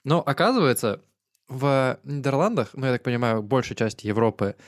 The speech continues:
есть специализированные магазины на все. В смысле, и если есть специализированный магазин, то в обычном магазине этого не продается.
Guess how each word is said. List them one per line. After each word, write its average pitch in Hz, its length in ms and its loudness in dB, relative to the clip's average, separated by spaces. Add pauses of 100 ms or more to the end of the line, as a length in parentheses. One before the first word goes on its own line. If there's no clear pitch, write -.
(140)
есть 151 220 2
специализированные 131 680 0
магазины 123 380 0
на 110 100 0
все. 113 400 0
В - 60 -16
смысле, 135 280 -4
и 147 100 -4
если 147 260 0
есть 135 140 -2
специализированный 143 640 0
магазин, 107 500 -4
то 127 340 2 (140)
в 131 100 2
обычном 180 320 0
магазине 117 320 -2
этого 123 200 0
не 123 100 -2
продается. 117 640 0